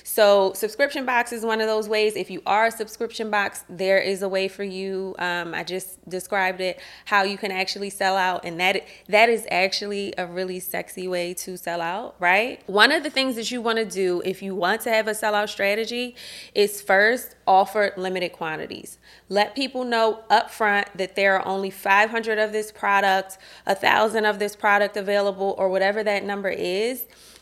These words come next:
And as they are sold, you know, have a, a countdown or a number ticker to show how many products are left available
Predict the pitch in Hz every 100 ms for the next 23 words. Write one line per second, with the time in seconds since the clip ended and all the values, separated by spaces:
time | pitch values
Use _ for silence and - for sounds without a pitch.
0 | - 208 196 190 - 196 208 220 185 208
1 | 208 190 185 - 196 208 226 262 285 208
2 | 202 185 185 208 208 202 196 - 185 -
3 | - 226 226 220 214 214 214 214 190 185
4 | 175 180 208 220 214 214 240 233 226 214
5 | 214 196 - 214 202 190 185 - - -
6 | 233 233 240 233 233 220 214 214 208 196
7 | 196 202 - 190 185 196 226 240 247